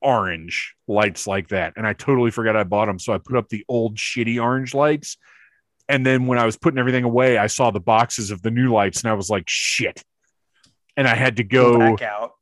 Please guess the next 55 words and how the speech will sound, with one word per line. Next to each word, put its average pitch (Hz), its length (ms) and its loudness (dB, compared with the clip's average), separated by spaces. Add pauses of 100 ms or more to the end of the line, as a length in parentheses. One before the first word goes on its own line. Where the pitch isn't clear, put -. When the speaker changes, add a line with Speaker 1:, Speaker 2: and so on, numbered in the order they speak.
(120)
Speaker 1:
I 131 60 2
had 135 120 4
to 107 60 -6
go 135 200 4
back 131 280 4
out, 123 360 4 (920)
take 147 220 4
'em 139 120 2
down, 117 340 2
put 147 160 0
the 151 80 2
new 143 160 2
ones 117 260 0
up, 104 280 0 (360)
and 127 240 0
then 117 460 0 (380)
same 143 540 2
thing 143 280 0
happened 135 520 -2
the 113 120 2
next 120 640 -2
year 98 500 0 (280)
is 131 200 0
I, 117 100 4 (400)
uh, 104 440 4
I 113 100 0
got 117 220 0
new 131 240 0
lights 139 300 2
again 110 400 -2
'cause 107 180 -10
we 123 120 2
were 117 140 0
like, 113 240 2
"You 208 60 -2
know 214 80 2
what? 185 160 4
Let's 180 160 0
try 170 240 0
something 147 320 -4
a 135 40 -2
little 127 160 -2
different." 117 360 0
And 117 100 -4
we 113 80 0
got 139 200 0
ones 147 220 -4
that 135 80 -2
were, 120 120 -4
like, 104 240 -2
purple 139 380 -2
and 110 140 -4
green 120 280 -2
and 147 100 -4
orange. 160 500 -4